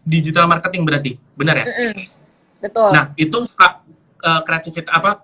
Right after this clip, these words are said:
Speaker 1: creativity itu dipakai di bagian mana aja berarti?
Speaker 2: Semua. Karena kan aku sebenarnya, eh, masuk ke dalam
Speaker 1: Hmm.
Speaker 2: tim kreatif marketing gitu.
Speaker 1: Hmm. Oh, oke.
Speaker 2: Jadi dari sisi yang kayak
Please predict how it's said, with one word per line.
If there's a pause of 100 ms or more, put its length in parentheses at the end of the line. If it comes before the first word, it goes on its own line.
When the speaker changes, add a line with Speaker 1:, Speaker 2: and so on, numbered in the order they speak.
(120)
Speaker 1:
creativity
itu
dipakai
di
bagian
mana
aja (360)
berarti? (1000)
Speaker 2:
Semua. (520)
Karena
kan
aku (100)
sebenarnya, (420)
eh, (120)
masuk
ke (100)
dalam
Speaker 1:
Hmm.
Speaker 2:
tim (200)
kreatif
marketing (600)
gitu.
Speaker 1:
Hmm.
Oh,
oke. (480)
Speaker 2:
Jadi
dari (100)
sisi
yang
kayak